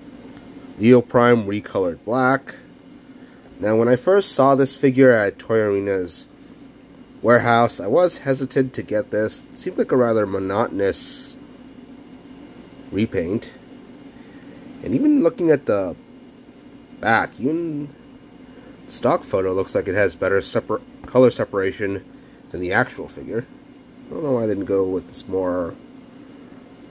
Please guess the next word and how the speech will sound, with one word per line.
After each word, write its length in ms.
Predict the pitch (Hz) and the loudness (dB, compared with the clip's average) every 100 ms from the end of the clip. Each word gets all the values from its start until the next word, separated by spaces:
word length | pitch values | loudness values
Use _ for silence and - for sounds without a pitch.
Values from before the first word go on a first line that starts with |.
| - - - - - - - - - - - - - - - - - - - - - - 240 269 - - - - - - | -20 -20 -20 -20 -20 -20 -20 -20 -20 -20 -20 -20 -20 -20 -20 -20 -20 -20 -20 -20 -20 -20 -20 -20 -20 -20 -20 -20 -20 -8
varied 580 | 98 113 113 110 98 90 | 2 4 4 2 -6 -12